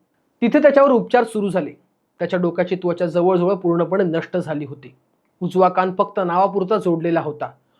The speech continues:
उजवा अंगठा कापला गेला होता. डॉक्टरांनी अंकितच्या धैर्याचं कौतुक केलं. ते म्हणाले, "तो जवळजवळ वाघाच्या हल्ल्यात मरण पावला होता." प्रसंगावधान दाखवून या मुलाने केवळ पळून जाण्यात यश मिळवलं नाही, तर आपला जीव वाचवला.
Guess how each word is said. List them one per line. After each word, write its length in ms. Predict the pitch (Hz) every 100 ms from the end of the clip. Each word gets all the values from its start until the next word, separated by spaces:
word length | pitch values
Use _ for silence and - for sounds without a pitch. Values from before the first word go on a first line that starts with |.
| _ 196
उजवा 320 | 185 196 190
अंगठा 300 | 185 185 208
कापला 420 | 202 156 - 175
गेला 220 | 165 156
होता. 220 | 143 135 - _ _ _ - - - -
डॉक्टरांनी 420 | 139 131 156 160
अंकितच्या 340 | 151 147 156 156
धैर्याचं 360 | 151 151 151
कौतुक 360 | 180 151 151 185 180
केलं. 200 | 147 - _ _ _ _ 214
ते 80 |
म्हणाले, 420 | 220 214 220 233 226 _ _ _ 226
"तो 100 | 220
जवळजवळ 480 | 190 202 220 214
वाघाच्या 420 | 214 165 170 175 175
हल्ल्यात 300 | 170 180 151
मरण 240 | 156 160
पावला 320 | 151 147 143
होता." 220 | 139 131 127 _ _ - - -
प्रसंगावधान 680 | - - 156 151 156 156 156
दाखवून 380 | 147 147 175 156 - -
या 100 | 180
मुलाने 320 | 180 175 185
केवळ 260 | 185 180 185
पळून 320 | 185 175 208
जाण्यात 220 | 190 190 185
यश 240 | 175 185 190
मिळवलं 320 | 190 196 202
नाही, 160 | 165 131 _ _
तर 60 | 156
आपला 260 | 147 170 165
जीव 280 | 127 156
वाचवला. 420 | 143 131 131 123